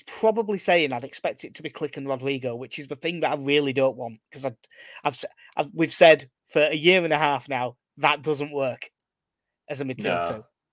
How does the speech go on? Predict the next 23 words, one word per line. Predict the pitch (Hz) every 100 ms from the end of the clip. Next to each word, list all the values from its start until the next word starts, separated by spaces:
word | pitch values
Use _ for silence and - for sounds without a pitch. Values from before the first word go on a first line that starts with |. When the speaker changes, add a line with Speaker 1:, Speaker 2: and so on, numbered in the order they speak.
| _ -
Speaker 1:
Never | 175 170 156
has | 147 -
done. | 120 107 _ _ _ _ _ _ _ _ _ _ - _ _ -
Um, | 165 147 139 131 _ _
so | - 180
then | 170 175
you'd | 151
say | 170 147
Klich | - 151 -
and | 131
Bate, | 160 147 123
which | 165 156 170
I | 156
would | 143
be | 165
absolutely | 165 - 151 135
fine | 151 151
with. | 123 117 _ _ _ _ _ _ _ _ _ _
I, | 151 131 _ - - -
no, | 143 160 160 160
no | 170 175 170
issues | 165 - 151 147
whatsoever. | 151 147 143 127